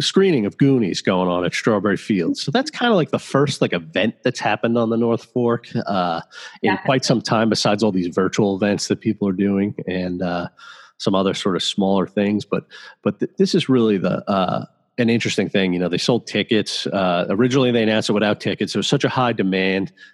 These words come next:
Speaker 1: They sold tickets. I believe within an hour, all two hundred, uh, spots were taken up. I'm actually going. I reached out to the organizers to see if I could go, and, uh, I didn't get a ticket. I wanted to go with my family, but to go and take pictures tonight, and they said that was fine. So I'm gonna go take some pictures for our websites.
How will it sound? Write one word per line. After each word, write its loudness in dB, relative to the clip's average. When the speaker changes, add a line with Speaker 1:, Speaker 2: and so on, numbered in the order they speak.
Speaker 1:
They -2
sold -2
tickets. -4
I -4
believe -2
within 2
an 0
hour, 0
all 2
two 0
hundred, -2
uh, -2
spots -2
were 0
taken -4
up. -2
I'm 4
actually 2
going. 0
I 0
reached -4
out 0
to -6
the 0
organizers 0
to -4
see 0
if -2
I -2
could -6
go, 0
and, -2
uh, -4
I -4
didn't -4
get -2
a -4
ticket. -4
I 0
wanted 0
to -6
go -2
with -2
my -4
family, -4
but -4
to -8
go 2
and -4
take -4
pictures -4
tonight, -2
and -4
they -2
said -2
that 0
was -6
fine. 0
So -2
I'm 2
gonna 2
go 0
take -6
some -6
pictures -6
for -4
our 0
websites. -4